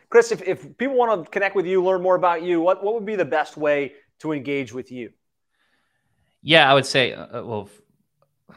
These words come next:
Speaker 2: I would say if you wanna engage with me directly, just shoot me an email, chris at rankings dot I O.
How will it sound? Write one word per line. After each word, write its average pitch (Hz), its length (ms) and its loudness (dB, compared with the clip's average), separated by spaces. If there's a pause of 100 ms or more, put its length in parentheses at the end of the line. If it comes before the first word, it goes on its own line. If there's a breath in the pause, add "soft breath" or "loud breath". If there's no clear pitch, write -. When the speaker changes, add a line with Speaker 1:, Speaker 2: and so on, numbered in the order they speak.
(140)
Speaker 2:
I 127 80 4
would 165 120 2
say 139 200 0
if 120 180 -4
you 131 80 -6
wanna 147 160 0
engage 117 300 -2
with 104 80 -10
me 110 80 0
directly, 98 640 -2
just 107 160 -16
shoot 117 160 -14
me 107 80 -10
an 101 80 -10
email, 98 420 -4
chris - 260 -8
at 87 100 -8
rankings 98 400 -8
dot 95 120 -4
I 92 180 -6
O. 98 260 -8